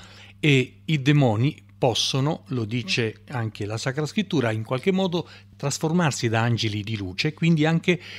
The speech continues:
prendere le sembianze dei nostri cari defunti.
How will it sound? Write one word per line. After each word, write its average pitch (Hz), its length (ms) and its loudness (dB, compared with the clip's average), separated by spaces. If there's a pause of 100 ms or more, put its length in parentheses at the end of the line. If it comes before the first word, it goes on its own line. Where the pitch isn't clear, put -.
(140)
prendere 156 400 4
le 131 100 4
sembianze 113 680 2 (260)
dei 127 160 2
nostri 120 420 0
cari 110 460 0
defunti. 98 640 -6